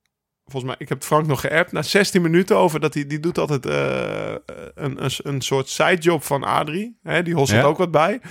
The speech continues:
Speaker 2: Ja.
Speaker 1: Is fietsvakanties organiseren voor bedrijven naar een soort iconische plekken. Dus dan doet hij zo acht tot tien vaka-, eh,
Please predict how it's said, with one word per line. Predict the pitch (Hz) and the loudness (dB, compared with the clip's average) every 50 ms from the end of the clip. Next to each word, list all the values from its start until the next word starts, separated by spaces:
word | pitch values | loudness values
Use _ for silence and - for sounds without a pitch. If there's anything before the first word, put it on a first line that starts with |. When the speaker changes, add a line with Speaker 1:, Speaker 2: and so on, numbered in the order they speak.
| - - - | -18 -10 -6
Speaker 2:
Ja. | 110 113 95 80 - - | -2 -2 -2 -2 -4 -6
Speaker 1:
Is | - 151 135 - | -8 -6 -6 -4
fietsvakanties | - 226 214 - - - 202 202 196 - - 185 185 | -4 -4 -4 -4 -4 2 4 4 4 4 0 -2 -2
organiseren | - 180 180 147 180 175 160 - 185 185 185 175 170 | 2 2 2 2 0 -2 2 4 6 6 6 4 2
voor | - - 165 156 | 0 0 0 0
bedrijven | 143 143 127 147 143 143 151 170 - 262 - - 240 262 302 294 - - - - - - - - _ _ | 0 -2 -2 0 2 4 4 4 4 0 -2 0 0 0 0 0 -4 -12 -20 -20 -20 -20 -20 -20 _ _
naar | - 147 156 160 | -4 2 2 2
een | 160 | 2
soort | - - 175 165 - | 2 2 0 0 0
iconische | 143 135 - 185 185 190 196 190 180 139 170 170 170 160 156 156 - _ _ _ _ _ _ _ _ _ - _ _ | -6 -6 2 4 4 4 4 2 0 0 0 0 2 2 2 0 -2 _ _ _ _ _ _ _ _ _ -20 _ _
plekken. | - 151 156 151 139 - 120 113 - | -2 4 4 4 4 2 -2 -4 -2
Dus | - 131 123 | -2 -6 -6
dan | - 143 139 | -6 -6 -6
doet | 151 143 | -6 -6
hij | - 151 | -6 -6
zo | 135 147 139 139 127 135 139 - | -4 -4 -4 -4 -4 -6 -8 -2
acht | - 170 - - | -2 -2 -2 -2
tot | - 156 - _ _ - | -12 -12 -14 _ _ -8
tien | - 196 202 196 208 196 175 - _ _ | -4 -4 -2 0 -2 -2 -4 -6 _ _
vaka-, | - - - 139 - 160 160 151 139 | -16 -16 -14 -8 -4 -2 -2 0 -2
eh, | 156 151 147 | -2 -4 -4